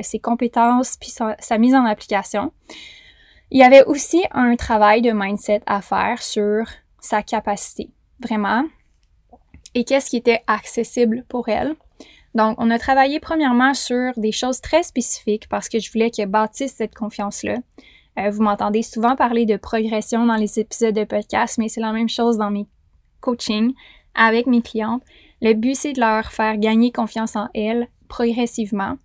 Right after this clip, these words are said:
Et j'ai tout le temps du monde devant moi. Je suis pas la coach qui va dire, « Ben oui, on va faire ça en un mois quand que je crois que c'est pas nécessairement ce qui fait du sens pour toi ou s-, où est-ce que t'es rendu. »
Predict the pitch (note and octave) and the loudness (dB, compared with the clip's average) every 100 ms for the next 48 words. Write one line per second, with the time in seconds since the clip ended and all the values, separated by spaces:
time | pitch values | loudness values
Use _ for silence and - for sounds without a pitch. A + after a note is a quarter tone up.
0 | _ _ A3+ A3+ A3 - G3+ G#3+ - C#4 | _ _ -2 0 0 -4 -6 -6 -6 -2
1 | A#3+ C4 B3 A#3 G#3+ G#3 G#3 G3 G3 F#3+ | 0 2 2 4 2 2 -2 -2 -2 -4
2 | G#3+ - - _ - - - A3 A#3 A#3+ | -6 -8 -20 _ -12 -8 -6 -2 0 0
3 | - G#3+ G#3+ A3+ A#3 - G#3 G#3+ G3 G#3+ | 0 -2 0 -4 -4 -6 -4 -4 0 2
4 | A3+ A3+ A3 G#3+ A3 A#3+ G#3 G#3 G3+ G#3 | 2 0 -2 2 2 2 0 -4 -6 -8
5 | - A3+ G#3+ - G#3 G#3 G#3+ A3+ - G#3 | -4 -2 -2 -2 -4 -2 -2 -4 -4 -6
6 | - G#3+ - - G#3+ - A3 - A3 A3 | -4 -6 -6 -2 -2 -4 -8 -4 -2 -2
7 | A3 G#3+ G#3+ G#3 G#3+ _ _ _ - - | -2 -4 -2 -2 -4 _ _ _ -8 -4
8 | B3 A3+ G#3 - A3 G#3+ - - A3+ G#3+ | -2 -2 -2 -4 -6 -6 -8 -4 0 0
9 | A3 - - A#3+ A#3 G#3 - A3 A3 G#3+ | 0 -6 -6 2 2 2 -2 -6 -6 -4
10 | G#3 G3 C#4 | -4 -2 -2